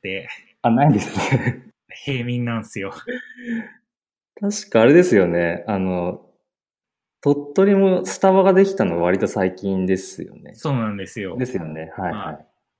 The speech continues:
Speaker 2: 確か最後までなかったのが青森と鳥取だった気がします。
Speaker 1: やばい、なんかもうお互いに未開の地扱いされていて辛いですね。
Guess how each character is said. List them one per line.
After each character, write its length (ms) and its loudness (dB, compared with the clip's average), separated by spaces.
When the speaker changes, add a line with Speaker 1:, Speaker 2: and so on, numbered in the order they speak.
Speaker 2:
確 220 -6
か 60 -8
最 300 0
後 140 0
ま 100 2
で 60 2
な 140 2
か 100 2
っ 140 -4
た 80 0
の 100 4
が 80 4
青 160 6
森 260 4
と 320 -4
鳥 220 -4
取 340 0
だ 80 -2
っ 240 -8
た 100 -8
気 120 -14
が 140 -14
し 120 -14
ま 120 -8
す。 180 -20
Speaker 1:
や 120 -8
ば 160 -6
い、 40 -2
な 100 -4
ん 60 -12
か 120 -6
も 280 -4
う 40 -12
お 40 -10
互 320 -6
い 40 -2
に 140 -2
未 220 -4
開 200 -4
の 140 -4
地 200 -6
扱 360 -6
い 60 -8
さ 180 -10
れ 120 -10
て 40 -20
い 20 -8
て 80 2
辛 300 -2
い 40 -8
で 120 -10
す 160 -20
ね。 200 -10